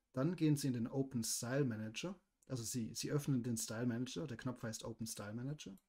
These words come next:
Und da sehen Sie dann die, ja, so fünfhundert Zitierstile, die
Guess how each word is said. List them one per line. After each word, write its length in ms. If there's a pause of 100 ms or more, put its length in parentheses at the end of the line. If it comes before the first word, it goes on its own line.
(760)
Und 180
da 140
sehen 260
Sie 160
dann 440
die, 460 (280)
ja, 160
so 120
fünfhundert 540
Zitierstile, 580
die 380